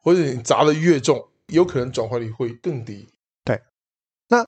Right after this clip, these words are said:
Speaker 2: 第二个东西我要讲一下，就是有关这个议题的延伸，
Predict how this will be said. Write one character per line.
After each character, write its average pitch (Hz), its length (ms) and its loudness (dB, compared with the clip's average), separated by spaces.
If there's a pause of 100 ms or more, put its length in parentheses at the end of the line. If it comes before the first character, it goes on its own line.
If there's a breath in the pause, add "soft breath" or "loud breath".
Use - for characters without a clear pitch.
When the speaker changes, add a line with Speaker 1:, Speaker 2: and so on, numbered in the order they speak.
Speaker 2:
第 320 140 6
二 277 60 6
个 190 140 4
东 147 220 4
西 156 180 4
我 120 140 6
要 127 80 6
讲 92 240 -2
一 - 20 -12
下， 113 240 0
就 110 140 -4
是 117 200 0 (300)
有 135 140 4
关 147 240 2
这 160 140 2
个 113 340 2
议 175 140 4
题 120 180 -2
的 107 100 2
延 90 300 -2
伸， 92 200 -4